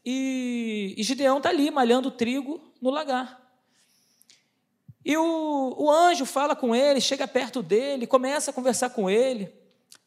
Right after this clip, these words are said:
motivando Gideão a trabalhar em prol dos israelitas.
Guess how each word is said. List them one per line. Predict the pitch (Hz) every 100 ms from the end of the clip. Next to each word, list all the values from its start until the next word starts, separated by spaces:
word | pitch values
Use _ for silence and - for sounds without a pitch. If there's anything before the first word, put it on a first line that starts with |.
| _
motivando | 196 226 349 349 330 190 214 294 339 349 359 381 - - _ _ _
Gideão | 185 262 247 254 240 277 320 285 - _ _ _ -
a | 214
trabalhar | 262 262 269 226 254 285 -
em | 262
prol | 277 240 233 254 285
dos | 285 254
israelitas. | 240 269 311 302 - 170